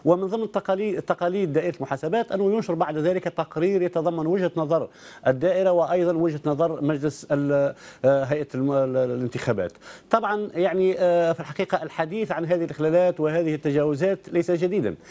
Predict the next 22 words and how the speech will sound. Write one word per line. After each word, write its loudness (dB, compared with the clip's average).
يعني 0
إذا 2
رجعنا 0
خلال 0
الأشهر -4
الأخيرة 0
إلى 0
تقارير -2
العديد -2
من 2
الجمعيات 0
في 0
المجتمع 0
المدني -2
تحدثت -6
عن -4
مثل -6
هذه 0
الإخلالات -2
وتحدثت -4
عن -2
تجاوزات 0